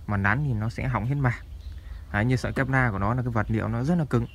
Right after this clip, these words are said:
Ờ, gần như Kevlar ấy, thì chúng ta sẽ có đến là sợi carbon, thì nó là vật liệu tổng hợp từ than chì thôi. Đấy. Nhưng mà cái, ờ, sợi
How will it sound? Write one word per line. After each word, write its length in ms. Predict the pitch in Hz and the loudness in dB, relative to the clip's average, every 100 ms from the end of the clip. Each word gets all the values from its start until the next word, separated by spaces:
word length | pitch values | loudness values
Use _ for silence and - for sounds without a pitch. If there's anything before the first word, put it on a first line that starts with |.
| - - - - - - - | -12 -12 -14 -12 -12 -12 -4
Ờ, 360 | - 107 104 - - - | 4 6 6 2 -6 -4
gần 300 | 143 147 147 | 8 10 10
như 180 | 170 175 | 8 6
Kevlar 480 | - 185 185 160 160 | 6 6 8 6 4
ấy, 60 | - | 0
thì 100 | 113 | 0
chúng 160 | - | 2
ta 260 | 127 143 131 | 6 8 8
sẽ 160 | - | 2
có 260 | 123 120 113 | 6 10 10
đến 180 | 110 123 | 8 4
là 240 | 156 110 | 4 2
sợi 200 | 104 104 - | 4 0 4
carbon, 340 | 110 123 123 110 - - - - - - - - | 6 10 8 6 -6 -14 -16 -16 -14 -14 -12 -2
thì 280 | 110 98 | 0 2
nó 320 | 98 98 101 156 | 4 8 8 6
là 180 | 151 | 4
vật 180 | 113 - - | 4 2 2
liệu 320 | 110 113 - | 2 2 4
tổng 160 | 92 98 | 2 4
hợp 160 | 110 - | 4 4
từ 140 | 107 | 2
than 220 | - 123 | 4 2
chì 220 | 117 117 104 | 4 4 6
thôi. 140 | 120 107 - - - - - - - - | 4 2 -8 -16 -16 -16 -14 -14 -14 -6
Đấy. 200 | 92 95 - - - - - - - | -2 -2 -2 -12 -14 -14 -14 -14 -4
Nhưng 120 | 113 | -2
mà 60 | 104 | 0
cái, 240 | 117 127 123 | 2 4 6
ờ, 420 | 123 120 117 110 | 6 6 6 6
sợi 180 | - - | 4 2